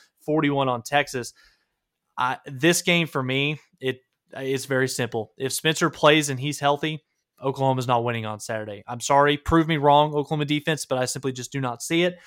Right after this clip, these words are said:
Um, a couple guys that O U fans are gonna, if you're watching the game or if you're gonna be in attendance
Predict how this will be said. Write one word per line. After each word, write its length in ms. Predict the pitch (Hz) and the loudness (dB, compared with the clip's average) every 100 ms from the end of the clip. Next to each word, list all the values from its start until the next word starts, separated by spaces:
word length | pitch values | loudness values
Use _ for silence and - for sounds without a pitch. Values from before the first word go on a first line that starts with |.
| - - _ | -20 -20 _
Um, 460 | - 127 120 117 113 _ - | 0 2 0 -4 -10 _ -16
a 100 | 135 | -4
couple 240 | 165 160 | -2 0
guys 300 | 147 151 139 | 4 6 4
that 100 | 135 | 0
O 100 | 131 | -2
U 120 | 147 135 | -2 -2
fans 240 | 143 131 | -2 0
are 140 | 131 | -2
gonna, 220 | 135 135 135 | 0 -2 -4
if 260 | 135 131 | -6 -6
you're 160 | 135 127 | -4 0
watching 360 | 127 143 156 139 | 2 2 2 -2
the 60 | |
game 280 | 135 139 135 | 0 0 0
or 60 | 120 | -2
if 100 | 120 | -4
you're 120 | 127 | -6
gonna 140 | 127 123 | -6 -6
be 120 | 127 | -8
in 80 | 117 | -10
attendance 600 | 117 - 233 151 131 | -6 -2 -2 -2 -6